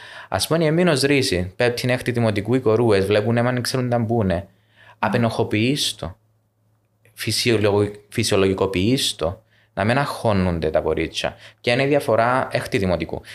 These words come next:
ποια είναι η διαφορά του φλερτ με τη σεξουαλική παρενόχληση; Γιατί είναι πολλά θολό. Το τοπίο έρχεται η σεξουαλική διαπαιδαγώγηση να το ξεχωρίσει.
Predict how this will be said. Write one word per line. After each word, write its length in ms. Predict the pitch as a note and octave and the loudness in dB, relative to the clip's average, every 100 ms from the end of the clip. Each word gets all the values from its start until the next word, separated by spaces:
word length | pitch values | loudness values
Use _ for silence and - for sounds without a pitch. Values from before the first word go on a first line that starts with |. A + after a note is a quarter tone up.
| - | -20
ποια 160 | - A#2 | -2 0
είναι 240 | B2+ B2+ | 2 0
η 80 | - | 0
διαφορά 720 | A#2+ B2 - G2+ G#2+ B2 A2+ - | 2 0 2 2 2 0 -2 -6
του 80 | A2 | -6
φλερτ 500 | - G#2 G2+ B2+ - | -2 2 2 0 -2
με 80 | B2 | -2
τη 80 | A#2+ | 0
σεξουαλική 500 | - - A#2 G#2+ A2+ | -2 -2 -2 0 2
παρενόχληση; 800 | C#3+ A#2 - - F#2 - G2 - _ _ _ _ _ | 2 2 0 -2 -2 -2 -6 -8 _ _ _ _ _
Γιατί 200 | - G2 | -2 0
είναι 100 | C#3 | 2
πολλά 220 | D#3 D#3+ | 2 2
θολό. 540 | E3 A#2+ F2+ F2 F2+ - _ _ _ _ _ | 2 2 4 2 0 -8 _ _ _ _ _
Το 120 | A2 | -2
τοπίο 380 | G2 F#2 F#2+ G2 | 0 0 2 2
έρχεται 520 | B2 B2 C#3+ C#3 C#3+ | 2 0 -2 0 2
η 100 | C#3+ | 2
σεξουαλική 600 | C3+ - - B2+ G2 A#2 | 2 -2 0 0 2 2
διαπαιδαγώγηση 680 | B2 B2 A2+ F#2+ F#2+ B2+ E3 | 2 2 4 4 4 2 2
να 100 | D#3 | 0
το 80 | D#3 | 0
ξεχωρίσει. 800 | - D3+ C#3 D3+ C#3+ - F2 | -2 0 2 2 2 0 -4